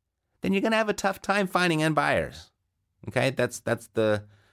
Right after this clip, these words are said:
that's the gist of it. The easier, the, the easier that you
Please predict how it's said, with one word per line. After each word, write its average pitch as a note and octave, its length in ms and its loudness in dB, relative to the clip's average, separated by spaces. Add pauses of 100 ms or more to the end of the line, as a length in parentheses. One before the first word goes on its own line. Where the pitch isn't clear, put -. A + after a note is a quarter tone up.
(160)
that's A2+ 240 0
the G#2+ 140 0
gist G#2+ 280 0
of F2 120 2
it. - 260 -8 (320)
The - 220 0
easier, D#3+ 720 0 (380)
the, B2+ 100 0
the C3+ 280 0
easier D3+ 280 2
that C#3 200 0
you A#2 220 0